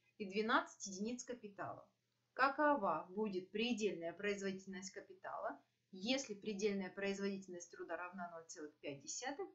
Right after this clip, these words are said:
и мы имеем постоянную экономию от масштаба? Перейдём к решению задачи. Предельная производительность капитала — это предельный продукт,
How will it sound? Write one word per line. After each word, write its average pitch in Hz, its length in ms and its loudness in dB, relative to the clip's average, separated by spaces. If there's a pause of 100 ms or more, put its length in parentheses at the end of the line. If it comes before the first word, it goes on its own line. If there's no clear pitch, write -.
(260)
и 196 80 -6
мы 208 220 2
имеем 190 300 -2
постоянную 202 720 0
экономию 190 500 -4
от 185 80 -14
масштаба? - 560 -8 (720)
Перейдём 247 440 2
к - 80 -8
решению 240 480 0
задачи. 190 600 -6 (840)
Предельная 226 540 4
производительность 208 840 2
капитала — 185 680 -4 (220)
это 196 180 -4
предельный 208 600 0
продукт, 202 500 -2